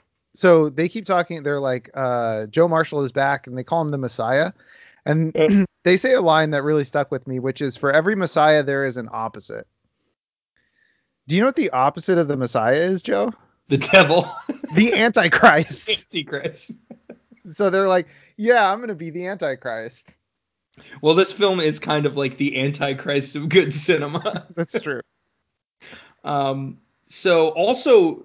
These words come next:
Speaker 2: this is the scene where Doge is, like, almost in tears, pledging, like, that she's gonna get Samurai Cop. She's like, "I would not fail you." <laughs> Like, she's,
Speaker 1: Yeah,
Speaker 2: like,
Speaker 1: she
Speaker 2: crying, like <laughs>
Speaker 1: she went nuts. And then she has an internal, what I guess is an internal monologue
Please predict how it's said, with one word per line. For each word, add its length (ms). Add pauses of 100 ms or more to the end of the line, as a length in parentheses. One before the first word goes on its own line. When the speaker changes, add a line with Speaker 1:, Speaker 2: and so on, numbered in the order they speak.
Speaker 2:
this 240
is 100
the 100
scene 220
where 100
Doge 340
is, 280
like, 320
almost 420
in 160
tears, 680 (420)
pledging, 580
like, 260
that 140
she's 200
gonna 200
get 340
Samurai 400
Cop. 280
She's 220
like, 180 (180)
"I 100
would 200
not 240 (140)
fail 600
you." 560
<laughs> 40
Like, 440
she's, 300
Speaker 1:
Yeah, 160
Speaker 2:
like, 100
Speaker 1:
she 180
Speaker 2:
crying, 380
like 440
<laughs> 320
Speaker 1:
she 220
went 280
nuts. 680
And 140
then 100
she 140
has 220
an 140
internal, 580 (240)
what 100
I 60
guess 280
is 140
an 80
internal 400
monologue 640